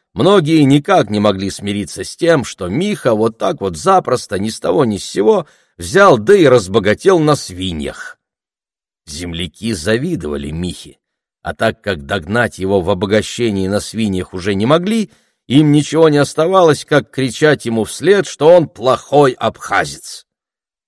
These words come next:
Дядя Сандро жаловался, что у него нет времени заниматься свиньями,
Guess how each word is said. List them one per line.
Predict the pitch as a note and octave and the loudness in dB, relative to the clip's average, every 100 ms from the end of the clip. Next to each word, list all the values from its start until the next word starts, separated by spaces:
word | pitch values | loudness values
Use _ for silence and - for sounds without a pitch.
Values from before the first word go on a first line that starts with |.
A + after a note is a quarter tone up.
| _ _ _ | _ _ _
Дядя | - F#2+ F#2+ D#2 | -8 -4 -4 -6
Сандро | E2+ D2+ F#2 C3 C3 _ _ _ _ _ | -8 -6 2 2 2 _ _ _ _ _
жаловался, | - A#2 B2+ A#2+ A#2 A2 G#2 | -4 2 4 4 2 0 -6
что | F#2+ - G#2 | -10 -6 -4
у | |
него | A2 C3+ C#3 | 0 2 2
нет | C#3+ D#3 - | 2 0 0
времени | F#2 D3+ D#3 G2 E2 D2+ | -6 0 0 0 -4 -6
заниматься | D#2 G#2 A2 A2 G2 - F#2+ | -8 -4 -2 0 -2 -4 -12
свиньями, | - - G2 F#2 C#2 C#2 A#1+ _ | -12 -10 -6 -6 -6 -14 -18 _